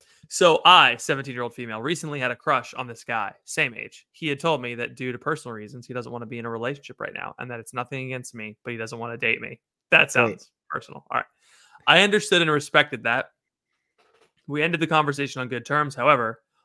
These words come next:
Speaker 1: our mutual friend, seventeen-year-old male, thinks
Speaker 2: Mm-hmm.
Speaker 1: that I gave up too easily. Now I guess I can see where he's coming from, but to me, my crush made it clear he didn't want to date me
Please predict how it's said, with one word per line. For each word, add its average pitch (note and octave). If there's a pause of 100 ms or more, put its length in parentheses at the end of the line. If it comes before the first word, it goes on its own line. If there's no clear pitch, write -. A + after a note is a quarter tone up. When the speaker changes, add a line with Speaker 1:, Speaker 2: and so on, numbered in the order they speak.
(160)
Speaker 1:
our B2+
mutual D3
friend, C3+ (380)
seventeen-year-old G#2
male, G#2 (420)
thinks F#3
Speaker 2:
Mm-hmm. F#2+
Speaker 1:
that C#3
I D3
gave C#3+
up C3+
too B2+
easily. C3+ (680)
Now D#3+
I D3+
guess C#3+
I C3
can C3+
see D#3
where C3
he's A#2
coming D3
from, A#2+
but A#2+
to C3+
me, D3+
my B2+
crush C3+
made A#2+
it A#2+
clear C#3+
he B2
didn't B2
want A2+
to A2+
date B2+
me A2+